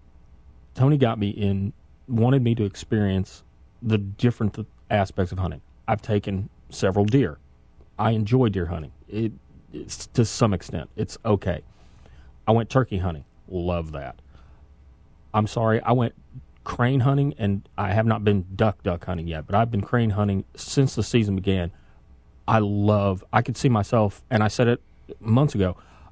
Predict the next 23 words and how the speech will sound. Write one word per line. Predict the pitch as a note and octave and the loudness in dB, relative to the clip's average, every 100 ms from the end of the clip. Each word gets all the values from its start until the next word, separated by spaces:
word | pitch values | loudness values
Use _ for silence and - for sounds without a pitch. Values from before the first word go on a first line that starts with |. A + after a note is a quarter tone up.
| - | -4
I | C3 | 0
could | D3 | 0
see | - | 2
myself | C#3+ A#2+ B2 A2+ | 2 2 0 0
becoming | A2+ G#2+ G2+ - - - - - | 0 0 0 -4 -14 -20 -10 -6
a | |
specialty | G#2 - - B2+ - A2+ A2 | -6 -6 0 0 0 0 0
person | - G#2 - F2+ | 2 0 0 -4
in | G2+ G2 | 0 2
waterfowling. | F#2+ F#2+ E2+ - E2 C#2 - - - - - | 2 2 0 -4 -8 -10 -16 -20 -20 -8 0
I | G#2 | 0
think | G2+ - C3+ | 0 0 0
I | A#2 | 0
have | G#2 - | 0 -2
found | - A2+ A2 G#2+ | 0 0 2 2
my | F#2+ F#2 F#2 F2+ F2 - - - - - _ - - - - - - - - - | 2 2 2 0 -4 -8 -20 -20 -20 -20 _ -20 -20 -20 -20 -20 -20 -20 -6 2
niche, | A#2 G#2+ - - - | 2 2 -2 -8 -2
or | G2 F#2+ | 2 2
I | |
think | - B2+ | 2 2
I've | G#2 G2+ | 2 2
found | - G#2+ G#2+ | 2 2 2
my | F#2+ F#2 F2+ F2+ | 2 0 -2 -4